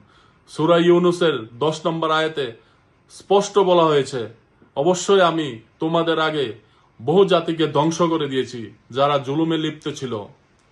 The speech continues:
নির্যাতনকারীদের উদ্দেশ্যে বলছি, সতর্ক হন, আপনাদের জুলুমের মানসিকতায় আল্লাহ আপনাদের শাস্তি দেবেন।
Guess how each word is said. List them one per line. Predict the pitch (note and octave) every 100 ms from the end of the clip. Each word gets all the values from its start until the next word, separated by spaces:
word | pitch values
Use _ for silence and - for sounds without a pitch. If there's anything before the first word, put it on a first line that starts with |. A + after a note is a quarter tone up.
| A#2+
নির্যাতনকারীদের | D3+ D#3 F3 F3 E3 D#3+ D#3 D3+ D#3
উদ্দেশ্যে | D3+ D3 D#3+ - D3+ A#2+
বলছি, | C#3+ C#3+ C#3 A2 - _ _ -
সতর্ক | D3+ D3+ F#3 F3
হন, | D#3 D#3 C3+ A2 - - - - _
আপনাদের | C3+ D3+ F3 E3+ D#3+ A#2 - A2+
জুলুমের | D3 E3+ E3+ E3+
মানসিকতায় | D#3+ D#3+ D#3 E3+ E3+ E3 C3+ A2 - _
আল্লাহ | - D#3 D#3+ C#3+ B2 - _
আপনাদের | C#3 C#3+ D#3+ D#3
শাস্তি | - D3+ D3+ F3
দেবেন। | E3 C#3+ A2+ G2 -